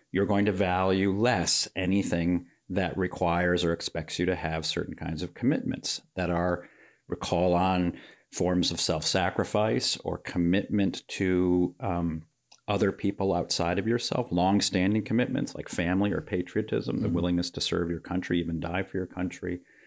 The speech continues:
Speaker 1: All of these forms of commitment have declined, and this is something that social science shows us. Right? Robert Putnam, in his book, Bowling Alone, way back in nineteen ninety-five, was already showing these declining forms of association
Speaker 2: Mm.
Speaker 1: and relationship.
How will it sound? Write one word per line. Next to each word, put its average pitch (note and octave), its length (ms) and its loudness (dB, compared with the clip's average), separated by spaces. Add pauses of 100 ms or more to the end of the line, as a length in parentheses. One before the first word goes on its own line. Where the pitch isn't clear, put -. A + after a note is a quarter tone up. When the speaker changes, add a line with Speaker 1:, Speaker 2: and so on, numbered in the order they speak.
(220)
Speaker 1:
All E3 220 2
of - 140 -2
these C#3+ 520 2
forms A#2 280 4
of G#2 120 0
commitment A2+ 460 0
have - 180 -2
declined, G2 460 2
and E2+ 60 2
this F2+ 120 0
is - 80 0
something F#2+ 300 0
that F#2 160 0
social - 300 -2
science F2 480 -2
shows F2+ 400 0
us. - 280 -6
Right? - 220 -10
Robert F2+ 320 -4
Putnam, F2 440 -6
in E2+ 60 -2
his F2 180 -4
book, - 320 -6 (260)
Bowling E2+ 280 0
Alone, E2+ 600 0
way F#2 120 2
back F2 280 -2
in E2 100 -2
nineteen F#2 320 0
ninety-five, F2 580 0
was F2 120 0
already E2+ 260 0
showing E2+ 480 -2 (580)
these F#2 320 2
declining E2+ 840 0 (220)
forms E2 400 0
of D#2 80 -6
association E2 960 -4 (100)
Speaker 2:
Mm. F2 140 -10
Speaker 1:
and E2+ 140 -2
relationship. - 760 -4